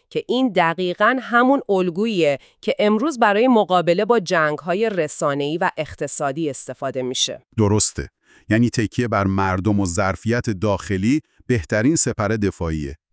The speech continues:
Speaker 1: دقیقاً. خب برای حسن ختام می‌خوام شما شنونده ها به این فکر کنین که آیا فشارهای شدید خارجی و ترورهای کور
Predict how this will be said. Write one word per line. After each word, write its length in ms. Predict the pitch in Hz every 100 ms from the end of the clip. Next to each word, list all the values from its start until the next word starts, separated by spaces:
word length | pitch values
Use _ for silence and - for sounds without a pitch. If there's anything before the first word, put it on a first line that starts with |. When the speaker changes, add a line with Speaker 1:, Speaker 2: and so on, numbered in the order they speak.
| 170
Speaker 1:
دقیقاً. 580 | 185 170 170 160 156 151 - _ _ _
خب 120 | - 302
برای 220 | 320 339 311
حسن 300 | 262 - 233
ختام 520 | - 208 - 226 240
می‌خوام 280 | 240 202 202
شما 360 | 214 202 180 190
شنونده 760 | - 180 160 151 156 151 151
ها 200 | 151 180
به 160 | 180 180
این 180 | 196 214
فکر 460 | - 202 202 -
کنین 380 | - 147 135 131
که 180 | - 170
آیا 420 | - 180 170 131 117 - -
فشارهای 840 | _ - 196 - 214 202 196 277 294
شدید 500 | - 202 170 202 214
خارجی 680 | 214 - 165 156 143 147 139
و 160 | 139
ترورهای 720 | 139 180 156 151 147 170 196 -
کور 440 | - 208 185 151